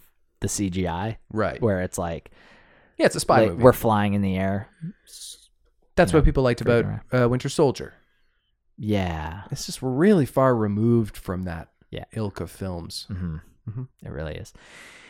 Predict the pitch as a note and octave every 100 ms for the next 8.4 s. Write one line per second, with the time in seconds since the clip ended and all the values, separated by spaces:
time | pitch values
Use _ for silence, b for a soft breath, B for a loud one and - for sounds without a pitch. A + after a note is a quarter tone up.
0 | B B B _ _ _ _ _ _ _
1 | - B3+ D3+ B2+ - _ _ _ _ _
2 | _ _ _ _ _ _ - D#3 D#3 D#3
3 | C#3 F#2+ - _ _ _ - A#3+ D#4+ C4
4 | F#3+ F#3+ E3+ D3+ - C3 B2 - F#2+ F#2+
5 | A2 - A2 A2+ A#2+ A#2+ G#2+ G2+ F#2+ -
6 | G2+ - G#2 D#2 E2+ - A2+ G#2 F#2 G2
7 | - D#2+ D#2 D2+ - C3 B2 D3 C#3+ C#3+
8 | C3+ A#2+ D#3